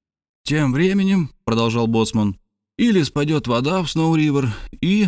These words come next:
мы сможем перебраться вброд, или мы успеем соорудить лодку". Вот план, который я предлагаю вам, милорд". "А, хорошо, Айртон", — ответил Гленарван. "Ваше предложение заслуживает серьёзного обсуждения.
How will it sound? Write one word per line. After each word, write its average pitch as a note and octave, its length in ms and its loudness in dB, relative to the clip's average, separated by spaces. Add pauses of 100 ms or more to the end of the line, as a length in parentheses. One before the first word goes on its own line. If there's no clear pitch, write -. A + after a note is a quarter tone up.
мы B2+ 160 2
сможем A#2 380 0
перебраться B2 540 -2
вброд, D3 420 -2 (320)
или G3 220 0
мы G#3 180 2
успеем D#3 440 0
соорудить D3+ 540 -2
лодку". F3+ 560 -2 (460)
Вот F#3 280 -2
план, D3 320 0
который B2 420 -2
я A#2 120 -2
предлагаю A#2 540 -4
вам, C3 240 -2
милорд". D2+ 500 -10 (840)
"А, F2 160 -4
хорошо, D3 580 -2 (120)
Айртон", — F2 560 -4 (180)
ответил A#2 420 -4
Гленарван. F2+ 580 -2 (340)
"Ваше B2 340 -2
предложение D3 600 0
заслуживает B2+ 600 0
серьёзного A#2+ 540 0
обсуждения. G2+ 640 -4